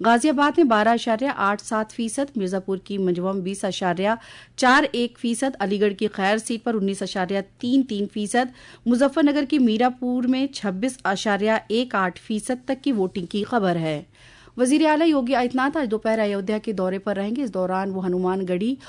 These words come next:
और राम मंदिर के दर्शन के लिए जाएंगे। वजीर आला सुग्रीव किला में राज गोपुरम का इफ्तिताह करेंगे और वहां नस्ब मुजस्समों की नकाब कुशाई करेंगे।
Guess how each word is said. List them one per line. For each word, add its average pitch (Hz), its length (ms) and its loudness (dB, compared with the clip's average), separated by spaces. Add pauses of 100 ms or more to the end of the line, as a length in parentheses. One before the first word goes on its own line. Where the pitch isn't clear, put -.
(180)
और 208 120 2
राम 254 260 4
मंदिर 240 260 0
के 247 180 -4
दर्शन 185 320 -2
के 185 120 -8
लिए 180 140 -2
जाएंगे। 160 300 -2
वजीर 175 380 -2
आला 190 320 -2
सुग्रीव 180 400 -6 (100)
किला 208 260 0
में 190 260 0 (420)
राज 226 380 4
गोपुरम 226 520 4
का 240 160 2
इफ्तिताह 190 380 -2
करेंगे 240 320 0
और 220 100 0
वहां 196 280 -2
नस्ब 220 360 0
मुजस्समों 214 600 0
की 233 140 -4
नकाब 180 400 0
कुशाई 196 360 0
करेंगे। 165 480 -2